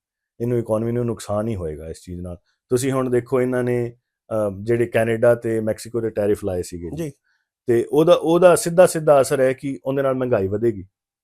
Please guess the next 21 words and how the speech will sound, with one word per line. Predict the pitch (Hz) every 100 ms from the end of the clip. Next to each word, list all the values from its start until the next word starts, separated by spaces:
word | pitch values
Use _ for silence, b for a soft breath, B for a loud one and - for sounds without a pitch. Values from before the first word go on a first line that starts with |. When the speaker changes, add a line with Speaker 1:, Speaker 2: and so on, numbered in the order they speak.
| _ _ -
Speaker 1:
ਤੇ | 135 143 139 - - 117
ਜੇ | 120 139 143
ਮਹਿੰਗਾਈ | 135 123 107 120
ਵੱਧਦੀ | 139 147 160
ਏ, | 139 131 _ _ _ _ -
ਇ-, | 180 190
ਇੱਥੇ | 185 196
ਹੁਣ | 185
ਦੋ | 156 185
ਚੀਜ਼ਾਂ | 185 135 113
ਨੇ, | 104
ਮੈਂ | 120 131
ਇੱਕ | - 107 117
ਥੋੜ੍ਹੀ | 143 147
ਜਿਹੀ | 139
ਗੱਲ | 131 123
ਖੋਲ | 139 147
ਕੇ | 135
ਕਰਨਾ | 104 95 92
ਚਾਹੁੰਦਾ। | 90 104 95 - 151
Speaker 2:
ਜੀ। | 151